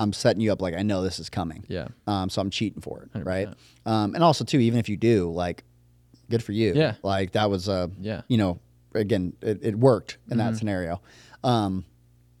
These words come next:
Speaker 1: yeah, and I think it becomes big. I, I remember the other thing too is I used to do this at third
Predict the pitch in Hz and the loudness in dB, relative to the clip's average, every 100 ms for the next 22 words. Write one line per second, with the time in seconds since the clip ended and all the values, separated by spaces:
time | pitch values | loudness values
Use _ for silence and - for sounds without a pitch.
0 | _ - - 156 120 110 127 110 104 110 | _ -12 2 4 4 4 0 0 0 -2
1 | 104 107 113 131 127 139 139 120 117 123 | 0 2 2 2 2 4 4 6 6 6
2 | 123 110 127 117 101 110 - 107 104 101 | 2 -2 0 0 2 0 0 -2 -2 -4
3 | - 127 120 101 | -2 2 2 0